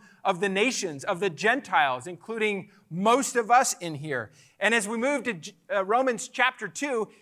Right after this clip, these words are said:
he addresses his own people, his fellow Jews. And he says that not only are the Gentiles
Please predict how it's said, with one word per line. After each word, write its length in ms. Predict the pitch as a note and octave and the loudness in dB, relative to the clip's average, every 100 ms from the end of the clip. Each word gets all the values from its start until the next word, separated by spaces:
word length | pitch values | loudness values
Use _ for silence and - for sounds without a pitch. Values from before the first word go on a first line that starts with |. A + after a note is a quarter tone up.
| - | -6
he 100 | A#3 | -4
addresses 420 | F3+ B3+ B3+ A#3+ | 2 2 2 -2
his 180 | A#3 A3+ | -4 0
own 300 | B3+ C#4 D4 | 4 4 4
people, 540 | C#4+ A3+ F3 C3 - _ - | -2 -6 -4 -6 -8 _ -6
his 200 | A#3 - | -6 -4
fellow 380 | C4+ C4+ B3 G3+ | 0 2 4 0
Jews. 580 | F3+ C#4 A#3 A#2+ A2+ - _ _ _ - | -2 -4 -4 -8 -12 -20 _ _ _ -2
And 120 | G#3+ | 0
he 140 | C4 B3+ | 0 -2
says 480 | - C#4 C#4 G#3 | 0 4 4 2
that 320 | G3 A3 A3 _ - | 0 0 -2 _ -2
not 240 | A3+ C#4 | 2 4
only 240 | C4 B3+ B3+ | 2 0 2
are 120 | A3+ | 2
the 140 | G3+ | 2
Gentiles 920 | D3+ C#3 C#4 E4 A#3 A#3 G#3+ G3+ F3+ | -2 2 2 2 2 4 6 4 2